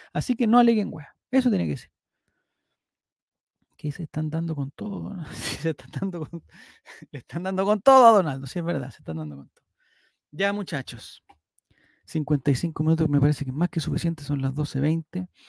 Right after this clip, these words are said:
Les agradezco a todos por esta sintonía, un desahogo para mí con este programa especial llamado Las Dos Pelotas. Los Dos Pelotas. Eh, siento que es un, una invitación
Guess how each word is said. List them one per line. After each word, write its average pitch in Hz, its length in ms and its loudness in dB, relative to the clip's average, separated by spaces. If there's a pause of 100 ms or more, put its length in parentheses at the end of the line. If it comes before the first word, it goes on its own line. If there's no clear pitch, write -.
(380)
Les 151 200 4
agradezco 165 480 8
a 165 80 8
todos 196 320 10
por 180 140 4
esta 170 180 0
sintonía, 165 460 0
un 165 80 4
desahogo 170 520 12
para 160 200 8
mí 175 160 0
con 165 180 0
este 156 240 -2
programa 156 360 2
especial 160 640 8 (520)
llamado 156 840 8 (380)
Las 147 260 6
Dos 180 180 12 (100)
Pelotas. 160 920 8 (1040)
Los 151 200 10
Dos 170 220 8
Pelotas. 143 840 4 (760)
Eh, 139 760 -2
siento 202 480 6
que 190 360 4
es 170 200 0
un, 170 180 -2
una 175 160 0
invitación 170 760 4